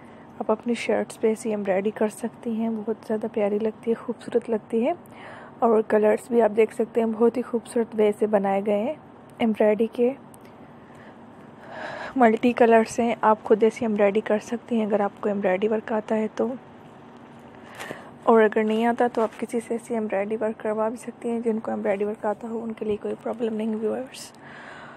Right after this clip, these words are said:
और आप अच्छा सा फैब्रिक लें जिसका स्टफ़ अच्छा हो, और आप ऐसे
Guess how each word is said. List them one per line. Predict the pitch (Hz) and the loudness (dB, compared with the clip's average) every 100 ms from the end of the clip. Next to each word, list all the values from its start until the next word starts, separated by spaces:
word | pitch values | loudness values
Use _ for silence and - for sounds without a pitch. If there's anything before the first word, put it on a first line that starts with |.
| - - - | -20 -20 -10
और | - 190 - - 208 - - - - - - | 0 2 2 -2 -6 -8 -10 -12 -14 -12 -2
आप | 196 190 214 - - - - | 0 0 -4 -10 -18 -16 -12
अच्छा | 214 - | -12 -10
सा | 233 | -10
फैब्रिक | 233 214 190 220 214 | -4 -4 -4 -8 -8
लें | 220 220 | -6 -6
जिसका | 233 - 220 | -8 -8 -8
स्टफ़ | - - 220 | -6 -12 -10
अच्छा | 233 - - | -12 -10 -4
हो, | 208 233 240 - - - - - - | -4 -4 -14 -20 -20 -18 -18 -8 4
और | 214 208 | 6 6
आप | - 190 208 | 2 -4 -4
ऐसे | - 202 - 196 | -2 -2 -2 -4